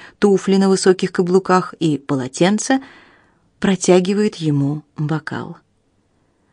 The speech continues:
На груди у нее было ярко-красное пятно — без которого, как показалось Саше, ее наряд был бы неполным.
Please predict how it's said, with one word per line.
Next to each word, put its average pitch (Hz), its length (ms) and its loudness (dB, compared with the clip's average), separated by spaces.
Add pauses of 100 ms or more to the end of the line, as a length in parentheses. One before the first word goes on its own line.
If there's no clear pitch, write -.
(100)
На 185 120 6
груди 226 360 6
у 262 80 10
нее 202 340 4
было 185 480 4 (320)
ярко-красное 233 840 0
пятно — 214 520 0 (320)
без 160 200 0
которого, 165 560 2
как 147 200 -6
показалось 151 520 -2
Саше, 139 420 -8 (460)
ее 175 200 4
наряд 208 360 2
был 175 240 0
бы 185 260 -2 (240)
неполным. 190 720 -4